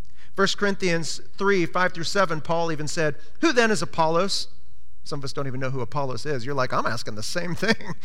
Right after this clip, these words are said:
Uh, you know, so what then is Apollos? Who is Paul? He says, "They're simply servants. They're slaves through whom you believed."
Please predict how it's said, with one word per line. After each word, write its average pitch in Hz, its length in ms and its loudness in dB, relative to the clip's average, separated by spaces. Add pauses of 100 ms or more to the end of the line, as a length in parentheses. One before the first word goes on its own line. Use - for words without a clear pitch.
(220)
Uh, 160 320 4
you 190 120 0
know, 160 180 2 (500)
so 233 420 2 (640)
what 311 200 2
then 269 160 6
is 240 80 4
Apollos? 254 800 4 (460)
Who 294 140 6
is 277 100 2
Paul? 226 500 2 (500)
He 247 120 4
says, 226 300 4
"They're 247 140 6
simply 240 440 2
servants. 226 840 2 (260)
They're 214 120 2
slaves 208 840 2 (1200)
through 247 240 2
whom 254 220 4
you 247 120 2
believed." 214 800 2